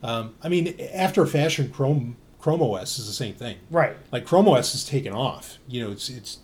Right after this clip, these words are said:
Speaker 1: it's, it's pretty, it's actually getting almost dominant. Um, and that's Linux, you know,
Speaker 2: Yeah.
Speaker 1: as well.
Speaker 2: Yeah.
Speaker 1: Um, so it kinda proves your point that, like, just take Linux branding away from it, and yeah, people jump on,
Speaker 2: Right.
Speaker 1: you know,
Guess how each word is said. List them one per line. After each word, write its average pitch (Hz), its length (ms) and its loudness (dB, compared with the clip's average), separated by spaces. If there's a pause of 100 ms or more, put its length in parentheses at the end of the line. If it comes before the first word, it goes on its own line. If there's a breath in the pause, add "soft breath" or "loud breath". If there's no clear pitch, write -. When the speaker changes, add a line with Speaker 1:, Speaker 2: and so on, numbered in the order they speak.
Speaker 1:
it's, - 380 -12 (260)
it's 147 120 -8
pretty, 143 360 0
it's 127 120 -6
actually 143 320 2
getting 131 420 -2
almost - 340 -2
dominant. 123 440 -4 (500 loud breath)
Um, 107 440 -8 (520 soft breath)
and 143 100 -2
that's 247 220 0
Linux, - 460 -12 (240)
you 117 100 -8
know, 113 100 -6
Speaker 2:
Yeah. 117 160 -2
Speaker 1:
as 113 140 -6
well. 131 400 -2
Speaker 2:
Yeah. 127 100 -4
Speaker 1:
Um, 113 360 -6
so 147 140 0
it 127 100 -2
kinda 160 180 0
proves 147 300 4
your 113 80 -8
point 151 300 -6 (160)
that, 120 180 -6
like, 117 280 -8
just - 280 -6 (240)
take 170 320 -4
Linux 147 500 -4
branding 139 380 0
away 110 260 -2
from 107 240 -6
it, 107 120 -12 (720 soft breath)
and 127 720 -2
yeah, 160 160 0
people 147 340 -2
jump 139 240 -2
on, 139 260 -6 (120)
Speaker 2:
Right. 123 200 -6
Speaker 1:
you 113 60 -8
know, 113 200 -8